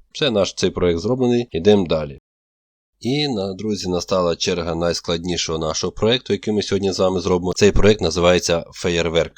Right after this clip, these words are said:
Для початку ми ось цього кота з вами видалимо, він нам буде не потрібен. Я чуть збільшу. Але ми не будемо брати готового спрайта, ми його намалюємо з вами самі.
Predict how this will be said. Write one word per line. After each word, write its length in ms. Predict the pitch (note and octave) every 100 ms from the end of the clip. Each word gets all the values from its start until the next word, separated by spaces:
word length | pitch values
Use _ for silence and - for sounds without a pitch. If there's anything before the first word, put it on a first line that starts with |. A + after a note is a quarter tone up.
| - -
Для 180 | E2 F#2
початку 480 | G#2 A2 F#2 -
ми 260 | E2+ E2+ D#2+
ось 200 | - -
цього 160 | E2+ D#2+
кота 280 | - E2
з 60 | D#2
вами 220 | E2 E2+
видалимо, 600 | F#2 C3+ A#2+ A2 G#2 F#2
він 160 | E2+ E2+
нам 260 | E2 D2+
буде 240 | D2 D#2 D2+
не 180 | E2+ F#2+
потрібен. 540 | A2 - G2 G#2 G#2 - -
Я 140 | -
чуть 200 | - C#2+ _ -
збільшу. 600 | D#2 D#2 D2 - A#2 C#3+ _
Але 500 | - F2+ A2+ A2+ G#2 -
ми 220 | G2 G#2+
не 120 | G#2
будемо 360 | F#2+ F#2+ F2 F2
брати 520 | E2+ E2+ - E2 - _
готового 480 | - F#2 F#2 F2 D#2+
спрайта, 400 | - - C#3 C#3
ми 180 | F2+ A2
його 160 | G#2+ F2
намалюємо 520 | F2 F2 G#2 G2+ E2
з 60 |
вами 240 | F2 F2+ E2+
самі. 400 | - E2 D#2